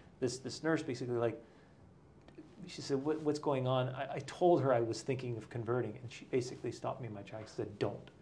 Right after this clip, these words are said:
She says, "You know, don't, you belong to Jesus." And she goes on about Jesus, and I wasn't used to talking about Jesus this way. But she's really lathering it on. I thought, "Okay, well, I better pause." And then I go to a meeting shortly after that meeting.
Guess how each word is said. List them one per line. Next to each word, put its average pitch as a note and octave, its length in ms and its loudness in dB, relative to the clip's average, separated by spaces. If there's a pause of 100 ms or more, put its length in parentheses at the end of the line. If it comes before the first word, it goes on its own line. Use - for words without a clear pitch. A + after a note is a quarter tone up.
(640)
She - 140 -8
says, A#2+ 260 -4 (240)
"You D3 100 -4
know, A#2+ 200 6 (120)
don't, C3 280 8
you B2+ 60 0
belong C3 360 6
to - 100 -6
Jesus." B2 480 4
And A2+ 100 -8
she - 140 -10
goes A#2+ 180 -10
on E3+ 220 0
about D3 160 4
Jesus, C3+ 240 4
and B2 100 4
I C#3+ 80 8
wasn't F3 280 6
used D3 260 6
to B2+ 60 -6
talking B2+ 280 2
about A2 120 2
Jesus B2+ 300 0
this G#2+ 200 -6
way. G#2+ 200 -6 (640)
But - 100 -14
she's F#3+ 340 6
really D3 200 8
lathering B2 400 6
it G#2+ 80 0
on. B2+ 220 4
I G#2 80 -2
thought, G#2+ 200 -4
"Okay, B2 280 -2
well, A#2 300 0
I C#3 60 -4
better D3+ 200 2
pause." A2+ 600 -2 (1500)
And C#3+ 140 0
then A3 160 4
I A3+ 80 4
go E3+ 140 6
to D#3 160 12
a C3 40 8
meeting B2+ 560 6
shortly E3+ 560 6
after C3+ 360 0
that A#2 300 2
meeting. A#2 340 -6